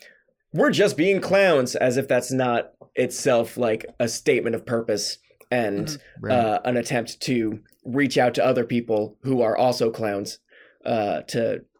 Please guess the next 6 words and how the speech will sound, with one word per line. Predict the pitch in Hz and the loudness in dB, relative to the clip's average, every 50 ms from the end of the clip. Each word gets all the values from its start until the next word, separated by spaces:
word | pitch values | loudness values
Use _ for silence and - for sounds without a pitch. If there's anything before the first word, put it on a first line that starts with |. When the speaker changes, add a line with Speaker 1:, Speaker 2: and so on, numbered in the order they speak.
| _ _ _ | _ _ _
Speaker 1:
connect | - 156 123 117 117 - - 104 - | -4 -2 0 0 -2 -4 -6 -8 -6
and, | - 117 110 110 107 107 95 - - | -4 -4 -4 -4 -6 -8 -8 -8 -6
and, | - 120 113 110 107 107 101 - - _ _ _ _ _ _ _ _ - | -4 -4 -4 -4 -6 -8 -10 -12 -18 _ _ _ _ _ _ _ _ -4
uh, | 117 107 110 110 110 107 104 - - | -4 -2 -2 -4 -4 -6 -8 -10 -12
form | - - - 131 120 117 117 | -12 -4 -2 0 0 0 -2
community. | - 123 120 123 120 117 - 113 113 - - | -2 -2 -2 0 0 -2 -2 -4 -6 -8 -12